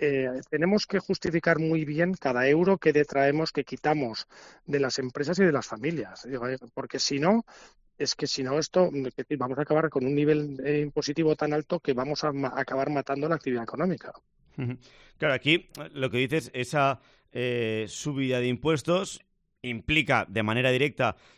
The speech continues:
Speaker 2: una subida de precios, con lo
Speaker 1: Suele,
Speaker 2: cual,
Speaker 1: sí, sí,
Speaker 2: con
Speaker 1: sí,
Speaker 2: lo
Speaker 1: sí.
Speaker 2: cual a-, al usuario le han quitado más dinero y encima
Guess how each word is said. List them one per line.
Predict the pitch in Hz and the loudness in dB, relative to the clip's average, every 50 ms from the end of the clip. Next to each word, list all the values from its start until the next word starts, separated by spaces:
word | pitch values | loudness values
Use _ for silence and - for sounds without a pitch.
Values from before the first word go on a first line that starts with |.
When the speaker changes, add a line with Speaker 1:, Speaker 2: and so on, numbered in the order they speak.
| _ _ | _ _
Speaker 2:
una | _ 123 127 131 127 - - _ | _ -2 -2 0 -2 -2 -4 _
subida | - - - 139 120 135 131 139 | -12 -6 -4 -2 0 2 2 4
de | 135 139 | 4 2
precios, | 123 - - 131 120 123 175 185 202 196 - - - - _ _ _ _ _ _ _ _ | 2 4 4 4 4 4 2 0 0 -2 -6 -12 -18 -20 _ _ _ _ _ _ _ _
con | _ - 87 87 | _ -8 -6 0
lo | 92 | 4
Speaker 1:
Suele, | 160 151 127 | 6 6 6
Speaker 2:
cual, | 131 131 | 6 4
Speaker 1:
sí, | 127 - - 160 | 2 0 0 0
sí, | - - 147 139 139 | 0 0 -2 -4 -4
Speaker 2:
con | - _ _ _ | -6 _ _ _
Speaker 1:
sí, | - - 117 | -2 0 2
Speaker 2:
lo | 117 | 2
Speaker 1:
sí. | - - | 4 6
Speaker 2:
cual | 143 147 147 - - | 6 6 6 2 -2
a-, | 117 117 | -2 -4
al | 120 - 127 123 123 127 127 - | 0 2 2 4 4 2 0 0
usuario | 139 127 117 - 135 139 139 139 143 143 139 139 - | -2 -4 -4 2 4 4 6 6 6 4 4 4 2
le | 131 123 127 127 | -2 -2 -2 -2
han | 131 117 | -2 -2
quitado | 120 120 - 127 123 127 127 127 127 127 - | -6 -4 -2 0 0 2 2 0 0 -2 -4
más | - 127 120 123 127 127 127 127 127 127 120 107 101 | -6 -4 -2 -2 0 0 0 0 0 -2 -2 -2 -2
dinero | 123 127 147 139 127 | -2 -2 -2 -2 -2
y | 113 | -2
encima | 110 104 107 123 131 123 117 - | -4 -4 -4 -4 -4 -4 -6 -8